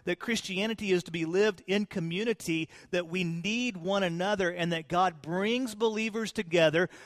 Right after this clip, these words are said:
uh, because we complement each other, and we're in need of this, and we have to learn to love one another,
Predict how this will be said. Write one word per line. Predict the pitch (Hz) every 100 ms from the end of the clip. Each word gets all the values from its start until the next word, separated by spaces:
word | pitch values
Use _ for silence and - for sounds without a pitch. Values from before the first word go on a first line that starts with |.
| -
uh, | 170
because | 156 185 - 185 151
we | 175
complement | - 170 220 262 - 208 185 170
each | 160 -
other, | 156 151 185 - -
and | 165 170
we're | 185 202
in | 180 180 185
need | 226 269 247
of | 175
this, | 165 180 -
and | 170
we | 170
have | 170 202 208
to | 208
learn | 175 175 180
to | 185
love | 156 160 180 214 190
one | 180 175
another, | 160 143 131 127 131